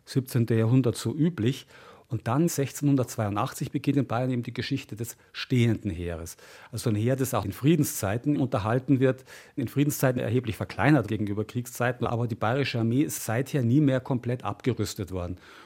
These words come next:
Und es gab Regimenter, die bis neunzehnhundertneunzehn Bestand hatten. Zum Beispiel das zweite Infanterieregiment Kronprinz in München,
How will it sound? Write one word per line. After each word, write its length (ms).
Und 80
es 120
gab 280
Regimenter, 480
die 160
bis 400
neunzehnhundertneunzehn 1080
Bestand 460
hatten. 240
Zum 140
Beispiel 280
das 140
zweite 320
Infanterieregiment 880
Kronprinz 540
in 120
München, 380